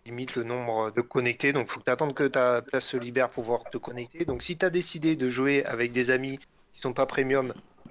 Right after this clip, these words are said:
euh, déjà, les inviter dans ta partie alors que tu partages la connexion avec ces personnes-là, tu peux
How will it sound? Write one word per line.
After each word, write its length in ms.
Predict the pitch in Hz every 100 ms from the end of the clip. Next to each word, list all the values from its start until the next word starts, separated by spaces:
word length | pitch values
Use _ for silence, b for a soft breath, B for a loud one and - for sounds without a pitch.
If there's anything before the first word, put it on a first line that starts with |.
| -
euh, 120 | 117 113 120
déjà, 340 | 131 156 143
les 240 | 127 131
inviter 340 | 147 147 156 165
dans 160 | 147
ta 680 | 135 147 135 131 127 127 127
partie 500 | - 147 - 151 151
alors 260 | - 123 -
que 140 | -
tu 180 | 123 -
partages 340 | - 151 180 160
la 80 | 165
connexion 480 | 175 165 - 160
avec 160 | 147 143
ces 120 | 156
personnes-là, 440 | 147 147 147 139 113
tu 160 |
peux 60 | -